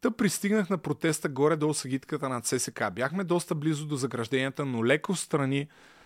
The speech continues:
с брат ми и неговите колеги. Тука това е още в началото, преди да почнат, а, да пуснат водното оръдие. Чакай да намалим.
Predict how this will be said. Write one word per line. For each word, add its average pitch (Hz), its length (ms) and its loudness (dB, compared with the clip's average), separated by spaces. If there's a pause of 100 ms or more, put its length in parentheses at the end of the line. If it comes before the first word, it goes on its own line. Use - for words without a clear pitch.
(140)
с 123 160 -4
брат 131 340 2
ми 165 140 0
и 147 40 2
неговите 135 480 -2
колеги. 113 500 0 (680)
Тука 190 540 2
това 147 240 4
е 147 40 6
още 147 280 2
в 131 180 -4
началото, 135 520 2
преди 123 360 0
да 143 260 6 (180)
почнат, 156 520 0
а, 156 200 4
да 147 80 -2
пуснат 156 380 -4
водното 151 460 2
оръдие. 151 400 4 (2500)
Чакай - 380 -14
да 85 120 -12
намалим. 98 540 -2